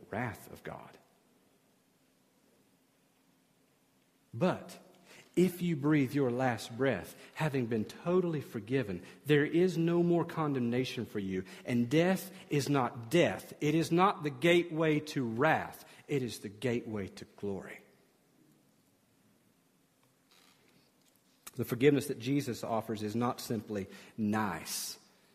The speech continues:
It's necessary. Lastly, the third thing that's involved in conversion is not just, not just an honest evaluation of self and not just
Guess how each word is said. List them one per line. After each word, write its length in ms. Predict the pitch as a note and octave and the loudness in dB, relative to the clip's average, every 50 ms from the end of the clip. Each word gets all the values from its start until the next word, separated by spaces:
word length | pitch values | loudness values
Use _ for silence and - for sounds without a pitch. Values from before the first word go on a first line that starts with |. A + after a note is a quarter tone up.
| _ _ _ _ _ _ _ _ - | _ _ _ _ _ _ _ _ -16
It's 200 | - A2 - - | -16 -14 -10 -8
necessary. 680 | G2+ F#2 E2+ F#2+ - - - - - - G#1+ - - - - - _ _ _ _ _ _ _ _ _ _ _ _ _ _ _ _ _ _ - _ _ _ _ _ _ _ _ _ _ - - - - - - _ | -8 -8 -8 -8 -10 -12 -12 -12 -12 -12 -14 -14 -16 -20 -20 -20 _ _ _ _ _ _ _ _ _ _ _ _ _ _ _ _ _ _ -20 _ _ _ _ _ _ _ _ _ _ -20 -20 -20 -20 -20 -12 _
Lastly, 440 | - D3 D#3 D#3+ D#3+ D#3 - D3 C3 | 6 8 8 8 8 6 2 -2 0
the 100 | B2 A#2+ | -2 -2
third 320 | - - E3+ E3 D#3+ C#3+ | 4 6 6 6 6 4
thing 220 | - D3+ C#3 B2+ | 2 2 2 2
that's 260 | B2 C3 B2 - - - - - - - - _ _ _ _ _ | 2 0 0 -2 -10 -12 -14 -20 -20 -20 -20 _ _ _ _ _
involved 720 | - E3 D#3+ C#3 B2 E3 E3 E3+ D#3 C#3+ C#3 C3+ B2 - - | 4 4 4 6 6 8 10 10 10 8 6 4 2 -4 -4
in 240 | - E3 D#3+ D#3 D3 | -2 0 2 2 0
conversion 680 | C#3+ - D3 C#3 B2+ D3 D3 D3 D3 B2 A#2 B2+ A#2 B2 | 0 0 -2 0 4 6 6 6 6 4 2 0 0 0
is 140 | B2 A2+ - | -2 0 2
not 360 | C#3+ D3 D#3 D#3+ D#3 - C3+ | 4 6 6 6 4 2 2
just, 420 | B2+ D3 D#3+ D#3 D3+ - - - - - - - - _ _ _ _ _ _ _ _ _ _ - _ _ _ - - _ _ _ - - | 4 4 4 4 4 0 -12 -14 -18 -20 -20 -20 -20 _ _ _ _ _ _ _ _ _ _ -20 _ _ _ -20 -20 _ _ _ -16 -2
not 220 | - D3 E3+ F3+ E3+ | 6 8 8 8 8
just 180 | D#3+ D#3 - | 2 0 0
an 80 | D#3+ D3+ | 0 2
honest 320 | D3 D#3 E3 D#3+ D3+ - | 4 4 4 4 4 2
evaluation 680 | D#3 C#3 D3 D3 D3 D3 C#3+ C#3 C#3+ C#3+ C3+ - - C3+ | 0 2 4 6 6 6 4 4 2 0 0 0 -2 -2
of 100 | A#2+ A2 | -2 -4
self 460 | - - D#3 D3+ C3+ A#2+ A#2+ A#2+ - | -2 2 4 6 6 6 4 2 0
and 140 | - A#2+ B2 | -2 0 4
not 300 | C#3 D#3 E3+ F3 E3 D3+ | 6 6 4 4 2 -2
just 240 | C3 E3 D#3 C#3+ | 0 0 0 0